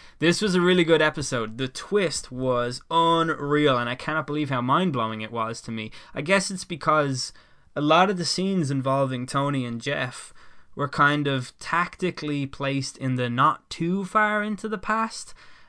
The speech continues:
um, and that's why I never noticed it. But it's bizarre, because I did actually have a thought when Clay was about to throw the rock at Tyler's window. I don't know what episode that was, and Marcus approached him and tried to encourage him to sort of throw the tapes away.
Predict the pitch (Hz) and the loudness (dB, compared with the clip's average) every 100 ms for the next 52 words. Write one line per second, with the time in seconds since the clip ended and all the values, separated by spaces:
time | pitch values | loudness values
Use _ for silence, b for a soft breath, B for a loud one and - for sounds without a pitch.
0 | B 127 127 127 123 123 139 147 156 - | B 0 2 2 0 -4 -4 2 0 2
1 | 151 143 135 143 139 131 135 156 147 - | 0 2 2 0 0 0 0 -2 -4 -8
2 | 117 104 - 151 143 - 156 185 175 123 | -12 -12 -8 -6 -6 -6 0 2 4 2
3 | 131 170 147 156 147 220 226 - 175 156 | 0 -2 -2 -2 2 2 2 -2 -4 0
4 | 160 147 131 - 147 135 - B B B | 2 0 -4 -6 -4 -4 -6 B B B
5 | B B 147 151 151 147 143 143 - - | B B 2 4 4 0 -2 -4 -12 -16
6 | - 170 185 208 214 165 147 151 139 135 | -4 0 2 2 2 0 0 0 0 -6
7 | - 143 135 123 120 123 127 - 110 - | -2 0 0 -2 0 0 0 -6 -12 -4
8 | 123 127 120 113 113 120 123 104 110 120 | -2 0 -2 -6 -6 -4 -4 -4 -4 -2
9 | 131 131 120 120 117 120 - 107 110 107 | -2 0 0 0 0 -6 -8 -6 -6 -6
10 | 110 110 - 120 117 120 139 - 113 - | -6 -8 -10 -6 0 2 0 -2 -6 -8
11 | 113 113 123 - 110 101 117 B B B | -6 -6 -6 -8 -12 -12 -14 B B B
12 | - 120 110 127 123 127 117 117 120 120 | -10 -8 -4 -2 0 -2 -6 -4 -2 -2
13 | 117 110 - - 113 110 - 120 113 113 | -4 -8 -10 -6 -4 -4 -4 -4 -4 -8
14 | 117 110 - 104 120 117 110 | -8 -8 -10 -8 -6 -6 -8